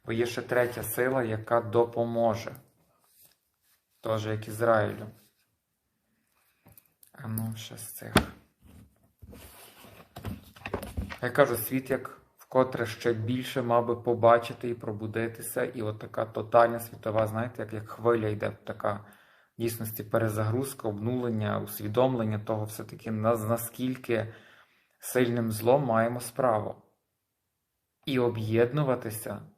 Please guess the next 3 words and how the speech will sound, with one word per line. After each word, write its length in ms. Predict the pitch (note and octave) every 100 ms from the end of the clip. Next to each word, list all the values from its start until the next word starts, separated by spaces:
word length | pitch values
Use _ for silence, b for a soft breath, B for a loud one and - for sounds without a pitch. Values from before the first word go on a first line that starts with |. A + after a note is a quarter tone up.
| _ _ _ _ _ _ _ _ _ _ _ _ _ _ _ _ _ _ _ _ _ _ - - - _ - -
мусимо 540 | B2+ B2+ B2+ A#2 A#2
ще 260 | A2+ - A2+
більше. 580 | A2 G#2+ G#2 - A2